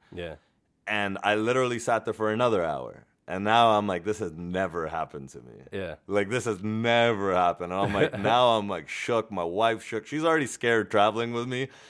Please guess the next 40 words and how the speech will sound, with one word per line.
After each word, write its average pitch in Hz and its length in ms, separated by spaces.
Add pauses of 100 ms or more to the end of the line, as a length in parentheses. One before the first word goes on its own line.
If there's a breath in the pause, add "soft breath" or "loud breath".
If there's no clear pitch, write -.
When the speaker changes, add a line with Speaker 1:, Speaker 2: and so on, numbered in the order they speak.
(200 loud breath)
Speaker 2:
'cause, 113 240
'cause 123 180
of 117 120
the 110 100
regular 98 560
behavior 78 500
I 71 60
get. 69 300
And 90 120
I'm 113 140
just 110 160
always 110 300
just 98 120
like, 85 180
"Don't 123 180
worry. 139 360
Like, 80 300
they're 98 160
gonna 117 160
hassle 110 400
me 110 220
and 110 180
eventually 101 420
we 117 100
get 120 280
through. 147 260
Like, 76 180
I'm 110 140
not 147 160
no 95 100
fucking 82 440
criminal. 107 320
I 117 80
did 117 160
some 113 100
shit 117 200
when 110 100
I - 20
was 107 80
nineteen." 110 720